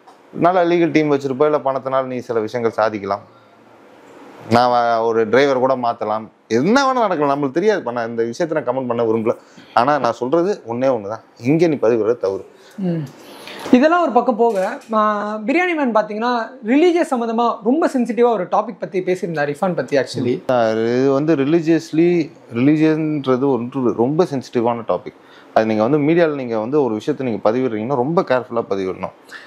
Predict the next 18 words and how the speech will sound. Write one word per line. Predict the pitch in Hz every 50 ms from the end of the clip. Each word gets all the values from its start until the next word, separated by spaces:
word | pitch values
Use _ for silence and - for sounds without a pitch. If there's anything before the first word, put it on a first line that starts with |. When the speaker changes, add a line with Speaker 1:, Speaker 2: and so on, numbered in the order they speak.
| - - - -
Speaker 1:
ஆ, | - 98 113 113 113 113 110 92 78
ஏன்னா | 131 156 185 185 175 180 180 160 135 113 101 131
ரிலீஜியஸ்ன்றது | 151 165 196 214 220 190 196 214 202 190 196 - 196 185 165 165 165 165 180
ரொம்ப | - 143 139 175 220 - 208 160 -
offend | - 170 151
ஆயிருவாங்க, | 135 117 107 107 107 107 -
டக்குன்னு | 170 180 - - 233 208 175
offend | 151 - 147 131 117
ஆயிருவாங்க. | 107 95 98 92 90 87 - - _ _ _ _ _ _ _ _ _ - - - - - - - - - - 76
அந்த, | 71 - 120 120 123 127 127 123 135 131 127 127 127 127 123 123 123 120 101 85
அது | 85 139 147 147
வந்து | 151 160 185 196
பிரியாணி | 160 170 190 196 190 190 175 156
மேன் | 156 151 151 151 151 135
பண்றது | 151 151 147 147 175 175 180
ரொம்ப | 147 143 151 175 214 240 262 320 320 269 262 226 180 156 139 120 104 101 - - _ _ _
கேவலமான | - 147 143 143 143 143 143 139
விஷயம். | 123 101 - - 80